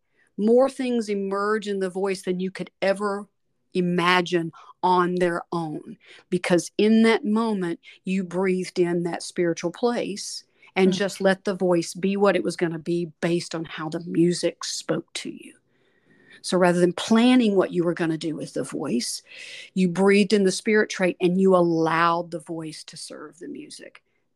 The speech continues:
Speaker 1: That's very different.
Speaker 2: That is so freeing. And I love your passion surrounding it. You know what you're talking about.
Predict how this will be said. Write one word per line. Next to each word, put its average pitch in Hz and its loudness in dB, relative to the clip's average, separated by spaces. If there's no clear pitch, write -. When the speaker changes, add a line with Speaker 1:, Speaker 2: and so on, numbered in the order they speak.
Speaker 1:
That's 202 0
very - -12
different. - -18
Speaker 2:
That 226 4
is 208 2
so 214 2
freeing. 214 -4
And 208 0
I 226 2
love 214 2
your 214 -2
passion 214 -4
surrounding 202 -6
it. 202 -10
You 202 -10
know 202 4
what 220 4
you're 220 0
talking 202 -4
about. 196 -8